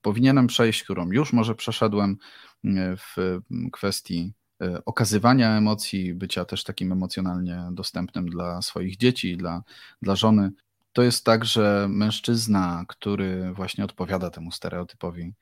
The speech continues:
takiego nieuczuciowego, takiego trochę zamkniętego, trochę nie mającego kontaktu ze swoimi emocjami, on może to w sobie wypracować do, do takiego poziomu, jak chociażby właśnie jest to u kobiet, które mają, są jakby, można powiedzieć, mistrzyniami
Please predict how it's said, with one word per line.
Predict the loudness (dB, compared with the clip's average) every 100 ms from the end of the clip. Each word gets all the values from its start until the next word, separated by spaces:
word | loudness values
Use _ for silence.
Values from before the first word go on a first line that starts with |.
| _ _
takiego | -8 -4 -2 2
nieuczuciowego, | 2 0 -4 -4 -2 -2 -2
takiego | -2 -6 -8
trochę | -8 -8 -4
zamkniętego, | -4 -4 -4 -2 0 0 -2
trochę | -4 -2 -2 0
nie | 2
mającego | 4 4 4 4 2
kontaktu | 2 2 0 -2 -8
ze | -8
swoimi | -6 -4 -2
emocjami, | -2 -2 -2 0 2
on | 2 2 0
może | 4 6 6 2
to | 0
w |
sobie | 0 2 2 0 -8 -12 -2
wypracować | 2 4 4 2 4 4 2 2
do, | 0 2
do | 0 -2 -6 -8
takiego | -4 -2 -2
poziomu, | 0 2 4 4
jak | 4 0
chociażby | -4 0 0 0 -4
właśnie | -4 -4 -4
jest | -4 -4
to | -4
u | -4
kobiet, | -2 0 0 -2 -12 _ _ _
które | -4 -2 -4 -6
mają, | -2 0 0 -2 -6 -10
są | -4 -2
jakby, | -2 -6 -10 -10 -12
można | -10 -8
powiedzieć, | -8 -4 2
mistrzyniami | 2 2 -4 -2 -4 -10